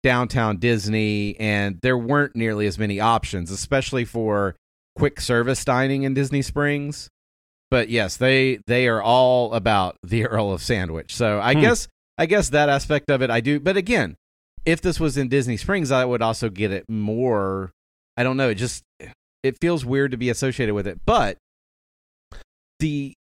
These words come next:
Speaker 1: I guess the other side of that is the second thing that they have announced they're doing also is something that is you could do anywhere, and is something I would totally be down for doing at Animal Kingdom Lodge Jambo House, or Animal Kingdom Lodge, period, I guess I should say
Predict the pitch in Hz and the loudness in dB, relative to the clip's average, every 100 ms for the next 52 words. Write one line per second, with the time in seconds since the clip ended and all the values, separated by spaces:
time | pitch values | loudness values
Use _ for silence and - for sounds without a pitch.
0 | _ - 147 175 196 170 147 127 - 262 | _ -2 0 2 0 2 2 0 0 2
1 | 151 117 107 107 101 - 107 127 - 226 | 2 2 2 0 -2 -6 -4 -2 0 -2
2 | 262 170 - 117 101 95 110 98 87 104 | 0 -4 -4 -6 -4 -4 -2 -2 -4 -6
3 | 101 90 - 90 82 85 78 92 _ _ | -4 -6 -6 -6 -6 -8 -10 -14 _ _
4 | _ _ _ _ _ _ _ _ 127 170 | _ _ _ _ _ _ _ _ 0 2
5 | 220 269 233 160 151 127 127 110 104 101 | 2 0 0 0 -2 -2 -2 0 0 0
6 | 95 _ _ _ 123 117 107 95 - - | -4 _ _ _ -2 0 -2 -6 -12 -4
7 | 123 120 98 101 98 90 92 110 127 135 | -4 -2 -2 0 -2 -2 -2 0 0 0
8 | 127 139 139 127 123 110 127 117 113 113 | 0 -4 0 0 0 0 0 0 0 0
9 | 110 95 101 104 101 95 110 190 107 95 | -2 0 0 -2 -4 -2 0 2 0 -2
10 | 104 _ _ _ _ _ _ _ - 127 | -6 _ _ _ _ _ _ _ -4 0
11 | 123 - 127 120 113 120 104 101 98 98 | 0 0 -2 -2 -2 -2 -2 -2 0 0
12 | - - 143 143 107 104 98 110 101 - | -2 -2 0 2 0 0 -2 -2 -6 -4
13 | 117 110 104 107 90 87 80 - 135 92 | -2 -2 -2 -2 -4 -4 -6 -2 0 0
14 | 87 85 90 85 85 - 85 87 | -2 -6 -8 -12 -12 -8 -6 -6